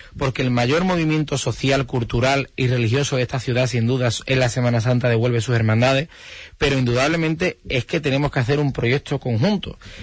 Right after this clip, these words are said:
Pero este proyecto nunca se ha podido llevar a cabo. ¿Por qué? Porque en las anteriores juntas del Consejo lo que hacía era darle a Cáritas una cantidad de dinero, como una donación. ¿Y qué trabajo hay ahí?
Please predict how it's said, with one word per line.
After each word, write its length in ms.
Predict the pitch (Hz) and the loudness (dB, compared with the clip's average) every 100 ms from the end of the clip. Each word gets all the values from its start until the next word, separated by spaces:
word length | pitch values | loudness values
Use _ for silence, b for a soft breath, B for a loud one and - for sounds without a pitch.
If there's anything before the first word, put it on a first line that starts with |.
| B | B
Pero 160 | - 127 | 0 2
este 140 | 139 | 2
proyecto 260 | 143 147 - | 0 0 0
nunca 240 | 165 160 | -2 0
se 60 | 156 | 0
ha 40 | |
podido 200 | 143 139 | 0 2
llevar 240 | 127 123 117 | 2 2 0
a 80 | 117 | 2
cabo. 280 | 143 151 | 2 2
¿Por 220 | 127 120 107 | 0 -2 -2
qué? 180 | 147 | -2
Porque 280 | 151 131 113 | 0 -2 -2
en 140 | 120 120 | -2 2
las 120 | 113 | 2
anteriores 560 | 117 113 120 120 139 | 0 0 0 0 0
juntas 300 | 143 151 147 | 0 0 0
del 120 | 151 147 | 0 0
Consejo 460 | 147 139 143 139 | -2 -2 0 2
lo 100 | 143 | 0
que 100 | 139 | 0
hacía 260 | 120 - 135 | -2 0 0
era 180 | 139 127 | 2 2
darle 320 | 139 143 139 | 2 2 0
a 80 | 135 | 0
Cáritas 480 | 127 127 135 147 131 | 0 0 0 0 0
una 160 | 127 | 0
cantidad 440 | 127 123 123 123 123 | 2 0 2 2 2
de 120 | 117 | 2
dinero, 380 | 117 170 - - B B B | 2 0 0 -8 B B B
como 260 | - 117 117 | -4 0 2
una 220 | 123 147 | 2 2
donación. 540 | 135 120 110 - 110 113 B B B | 2 0 -2 -2 -4 -4 B B B
¿Y 120 | - | -6
qué 120 | 113 131 | -2 0
trabajo 380 | 131 127 113 | 2 2 2
hay 120 | 117 110 | 2 2
ahí? 260 | 127 214 | 0 -2